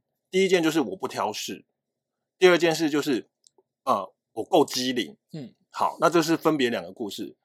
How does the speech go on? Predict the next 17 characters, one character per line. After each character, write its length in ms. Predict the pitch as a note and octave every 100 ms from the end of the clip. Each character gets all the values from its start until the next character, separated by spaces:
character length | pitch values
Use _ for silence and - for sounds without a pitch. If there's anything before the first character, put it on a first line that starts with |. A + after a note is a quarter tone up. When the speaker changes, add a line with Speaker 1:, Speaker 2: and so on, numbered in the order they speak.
| _ _ -
Speaker 1:
第 100 | A#3
一 40 |
个 120 | G3+
故 140 | F3+ F#3
事 100 | F3+
我 120 | B2+
还 100 | A#2
记 180 | A2+ B2+
得， 280 | - - - _ -
<clears throat> 300 | - - -
我 100 | A#2+
们 80 |
那 60 | F3
时 80 | F3
候 80 | D3+
卖 220 | F3 C#3+
的 240 | A#2 -